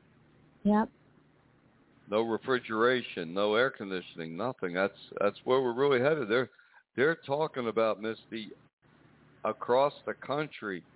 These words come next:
Speaker 2: um, severe water shortages, power shortages, gasoline shortages, food shortages, chi-, chickens at an all-time high, poultry.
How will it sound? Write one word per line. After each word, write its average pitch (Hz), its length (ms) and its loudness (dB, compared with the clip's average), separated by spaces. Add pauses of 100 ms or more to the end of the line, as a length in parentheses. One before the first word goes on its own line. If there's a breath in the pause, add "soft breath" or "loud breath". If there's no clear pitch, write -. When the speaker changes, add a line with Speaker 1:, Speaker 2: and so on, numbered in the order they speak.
(580)
Speaker 2:
um, 95 580 0 (1700)
severe 135 440 2
water 139 480 0
shortages, 101 560 -4 (100)
power 127 460 4
shortages, 92 600 -6 (140)
gasoline 139 640 0 (100)
shortages, 98 540 -4 (120)
food 143 260 -2 (100)
shortages, 92 600 -2 (180)
chi-, - 100 -6 (480 soft breath)
chickens 143 480 0
at 110 100 4
an 104 120 2
all-time 104 600 4
high, 98 380 0 (100)
poultry. 127 540 -2